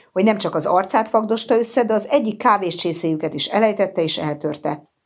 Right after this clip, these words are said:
„Hát lehet, hogy kicsit elkalandozom”, ismerte el Bo, ha vonakodva is a kétségtelen tényt. Bo és Cassie nyolc hónapja lakott együtt. Mindketten huszonegy évesek voltak és végzősök, akár csak Pitt.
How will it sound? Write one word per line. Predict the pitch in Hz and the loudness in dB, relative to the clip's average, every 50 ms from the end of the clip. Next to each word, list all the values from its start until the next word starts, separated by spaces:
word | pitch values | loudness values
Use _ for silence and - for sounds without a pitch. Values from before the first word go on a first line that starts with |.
| _ _ _ _ _ _ _ _ _ _ _ _ _ _ | _ _ _ _ _ _ _ _ _ _ _ _ _ _
„Hát | _ - 285 294 320 339 330 330 | _ 0 2 2 2 2 2 2
lehet, | 339 370 370 277 220 | 2 4 4 4 2
hogy | 208 185 190 | 0 -2 -2
kicsit | - 220 - 220 196 - | -4 -4 -4 -4 -4 -2
elkalandozom”, | - - 196 185 185 185 - 185 185 185 185 180 180 170 175 180 185 208 196 | 2 4 4 4 4 2 2 2 2 0 0 0 -2 0 2 2 0 0 -2
ismerte | - 190 170 - 190 180 175 175 175 185 170 | -4 -4 -4 -2 0 0 0 0 2 2 2
el | 170 170 | 2 2
Bo, | 170 175 175 180 | 2 2 0 2
ha | 185 185 180 | 2 2 2
vonakodva | 180 226 214 190 170 - 175 170 160 151 156 | 2 2 2 2 2 0 0 -2 0 0 -2
is | 160 175 190 - - | -2 -2 -2 -2 -2
a | 170 156 | -2 -2
kétségtelen | - 165 156 151 - 160 151 - - 151 151 160 160 156 | -2 -2 -4 -2 -2 -4 -4 -4 -4 -6 -4 -6 -6 -4
tényt. | - 156 156 156 160 - - _ _ _ _ _ _ _ _ _ _ _ _ | -4 -2 -2 -4 -6 -8 -14 _ _ _ _ _ _ _ _ _ _ _ _
Bo | - 208 220 | 0 2 2
és | 220 165 - | 2 0 -2
Cassie | - 226 202 202 - 175 | 0 0 0 0 -2 -4
nyolc | 165 170 165 160 156 160 | -2 0 0 0 -2 -4
hónapja | - 175 165 165 160 156 - - 160 | -6 -6 -6 -4 -6 -6 -6 -4 -2
lakott | 160 160 156 - 170 165 170 | -2 -2 -2 -4 -4 -2 -2
együtt. | 170 165 165 175 170 175 - _ _ | -2 -2 -2 -4 -8 -8 -12 _ _
Mindketten | 185 190 190 185 - 180 175 - 170 170 147 | -6 -6 -4 -2 -2 -2 -2 -2 -4 -4 -4
huszonegy | 175 175 - - 208 202 202 202 202 | -4 -4 -2 0 0 0 0 0 2
évesek | 208 202 214 214 - 226 202 208 | 2 2 2 0 0 -2 -2 -2
voltak | 208 202 202 202 208 196 | -2 -2 0 0 0 -2
és | 170 156 - | -2 -2 -2
végzősök, | 170 175 175 175 175 180 185 180 185 - 233 220 220 - | 0 0 0 0 2 0 0 0 2 0 0 -2 -2 -2
akár | - 196 - 196 180 - | -6 -2 0 0 0 0
csak | - 190 180 - - | -2 -4 -4 -4 -4
Pitt. | - 156 151 156 _ _ | -6 -6 -6 -8 _ _